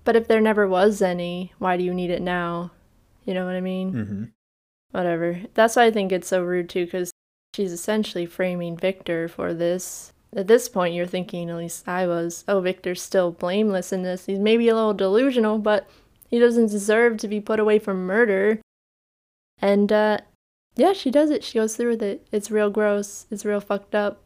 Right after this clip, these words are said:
Speaker 2: Yeah.
Speaker 1: They show it in
Speaker 2: Yeah,
Speaker 1: detail.
Speaker 2: they, they show everything.
Speaker 1: And she leaves the apartment. It's night, and as she's going back to her apartment, this is when she runs into Spencer, just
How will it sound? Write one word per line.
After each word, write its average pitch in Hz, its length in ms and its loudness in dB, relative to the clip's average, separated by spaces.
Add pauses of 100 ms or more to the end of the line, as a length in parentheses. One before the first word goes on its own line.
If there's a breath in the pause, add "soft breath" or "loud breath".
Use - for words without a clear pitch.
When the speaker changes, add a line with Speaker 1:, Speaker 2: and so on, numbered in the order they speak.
(320)
Speaker 2:
Yeah. 233 120 -2
Speaker 1:
They 214 120 8
show 208 320 4
it 202 200 -2
in 208 220 2
Speaker 2:
Yeah, 202 240 6
Speaker 1:
detail. 196 220 4
Speaker 2:
they, 131 160 2
they 139 60 2
show 143 360 2
everything. 123 480 0 (520)
Speaker 1:
And 196 200 0
she 214 120 0
leaves 208 220 4
the 202 100 2
apartment. 302 520 -2 (560)
It's 185 220 -6
night, 262 340 2
and 208 120 0
as 190 100 0
she's 190 300 -4 (100)
going 226 220 2
back 226 200 0
to 214 80 -4
her 254 160 2
apartment, 185 540 -4 (300)
this 269 400 2
is 190 160 -4
when 180 320 -4
she 277 420 0
runs 190 380 0
into 185 320 0
Spencer, 196 800 0 (220 soft breath)
just - 320 -6